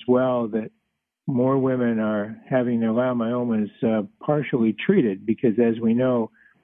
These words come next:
these morcellating or tissue removal devices do have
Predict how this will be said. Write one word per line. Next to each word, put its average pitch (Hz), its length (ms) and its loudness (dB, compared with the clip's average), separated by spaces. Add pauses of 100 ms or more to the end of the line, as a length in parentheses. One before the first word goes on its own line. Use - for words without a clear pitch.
(300)
these 117 400 4
morcellating 113 760 4
or 101 400 0 (120)
tissue 151 240 2
removal 117 320 2
devices 117 680 0 (520)
do 156 140 6
have 147 180 2